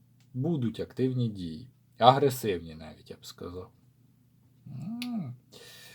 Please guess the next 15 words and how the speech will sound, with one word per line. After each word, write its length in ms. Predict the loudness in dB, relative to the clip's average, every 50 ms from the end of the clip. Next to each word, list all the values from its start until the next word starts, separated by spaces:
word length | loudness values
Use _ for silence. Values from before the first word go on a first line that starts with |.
| -20 -20 -12 -10
Ну, 120 | -10 0
пишіть, 360 | 2 4 4 4 4 2 2
що 160 | 4 6 8 8
ви 80 | 8
по 120 | 6 2 -2
цьому 260 | -4 -2 -2 -2 -2
поводу 360 | 0 0 2 2 0 -2 -6
думаєте. 440 | -6 -6 -6 -6 -6 -4 -4 -4 -4
Тільки 240 | -4 -4 -4 -4 -2
бу-, 160 | 0 -2 0
попрошу, 540 | 2 0 2 4 4 4 4 4 2 -2 -4
будь 120 | 0 4
ласка, 340 | 4 4 4 2 0 -2 -2
не 180 | 0 -2 0
розводьте 1000 | 0 0 -2 0 0 2 2 2 2 2 2 4 6 6 6 4 2 -2 -4